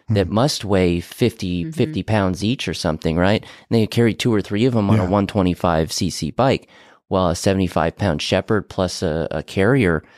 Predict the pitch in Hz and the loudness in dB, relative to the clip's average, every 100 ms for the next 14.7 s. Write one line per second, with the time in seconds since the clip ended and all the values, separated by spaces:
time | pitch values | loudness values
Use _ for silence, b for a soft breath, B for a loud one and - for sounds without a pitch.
0 | b b b - 90 90 87 92 - - | b b b -4 0 0 0 -4 -4 -6
1 | 95 120 127 - - 127 120 120 110 101 | 0 2 2 0 -2 0 2 2 2 0
2 | - 113 110 98 104 101 90 - - 90 | 0 2 2 2 4 2 0 -4 -2 0
3 | 90 - 104 104 101 98 87 95 90 98 | -2 -4 -2 0 0 -2 -2 -2 0 0
4 | 98 90 - 104 95 98 87 - 92 82 | 0 0 0 0 0 -2 -2 0 -2 0
5 | 87 82 - 82 69 92 85 98 95 90 | -2 0 0 0 0 0 2 2 2 2
6 | 92 95 98 101 85 80 - - 92 73 | 0 0 0 0 -2 -4 -8 -4 -2 -4
7 | - - b b b b 90 107 104 113 | -12 -20 b b b b -4 0 2 2
8 | 101 101 131 156 - - _ _ - 104 | 2 2 2 0 -6 -10 _ _ -2 2
9 | 98 95 98 - 101 98 107 98 98 98 | 4 4 2 2 0 2 2 2 2 2
10 | 87 - 113 98 82 78 50 71 60 - | 2 2 0 2 0 0 -2 -4 -6 -10
11 | - b b b b - 113 98 95 92 | -20 b b b b -4 0 2 2 0
12 | - 104 - 147 98 104 104 92 - 95 | 0 0 2 2 2 0 -2 -4 -2 -4
13 | 85 - 98 - 90 78 98 82 78 73 | -2 -2 -4 -4 -4 0 0 0 -4 -4
14 | 71 90 82 73 - - | -4 -4 -4 -4 -4 -10